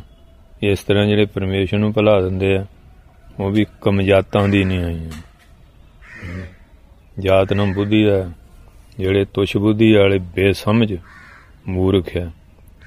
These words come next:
ਉਹ ਵੀ ਕਹਿੰਦੇ ਕੰਮ ਨੀਵੀਆਂ ਜਾਤਾਂ, ਜੂਨਾਂ, ਟੇਢੀਆਂ ਜੂਨਾਂ 'ਚ ਪੈਂਦੇ ਆ, ਬੀਜ ਕਰਮ ਕਰਦੇ ਆ।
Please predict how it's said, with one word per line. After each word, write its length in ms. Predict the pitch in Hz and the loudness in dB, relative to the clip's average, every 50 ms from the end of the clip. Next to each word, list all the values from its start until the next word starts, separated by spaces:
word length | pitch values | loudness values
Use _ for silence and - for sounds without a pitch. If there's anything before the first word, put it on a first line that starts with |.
| - - - - | -20 -16 -8 -2
ਉਹ 140 | 101 101 107 | 0 0 2
ਵੀ 200 | 101 95 98 95 | 2 2 2 2
ਕਹਿੰਦੇ 340 | 95 95 92 98 98 98 92 - | 0 0 -2 -2 -2 -2 -2 -2
ਕੰਮ 300 | - 95 95 92 92 92 92 - - - - - - - - - - - - | -4 -4 -2 -2 -4 -6 -10 -14 -20 -20 -20 -20 -20 -20 -20 -20 -20 -14 -10
ਨੀਵੀਆਂ 440 | 92 90 92 92 95 95 98 98 98 | -8 -6 -4 -4 -2 -2 -2 -2 -2
ਜਾਤਾਂ, 440 | 95 92 92 92 90 - - 95 95 | -2 -2 -2 -4 -4 -4 -6 -6 -6
ਜੂਨਾਂ, 480 | 92 90 92 95 95 95 95 95 95 95 - | -6 -6 -6 -6 -4 -4 -4 -4 -6 -6 -4
ਟੇਢੀਆਂ 380 | - 101 104 104 107 107 107 104 | -2 -2 0 0 0 0 0 -2
ਜੂਨਾਂ 320 | 101 95 95 95 92 95 | -2 -4 -4 -6 -6 -6
'ਚ 100 | 92 95 - - | -8 -8 -10 -10
ਪੈਂਦੇ 320 | 92 92 90 92 92 92 | -12 -10 -10 -10 -10 -10
ਆ, 40 | 92 95 - - - - - - - - - - - - - - - - - - | -12 -14 -16 -20 -20 -20 -20 -20 -20 -20 -20 -20 -20 -20 -20 -20 -20 -20 -16 -12
ਬੀਜ 240 | 95 92 95 101 104 | -8 -8 -8 -8 -6
ਕਰਮ 320 | - 95 95 95 95 95 | -6 -6 -6 -6 -6 -8
ਕਰਦੇ 340 | 95 92 92 92 95 95 92 | -8 -8 -8 -6 -8 -8 -8
ਆ। 80 | 98 | -8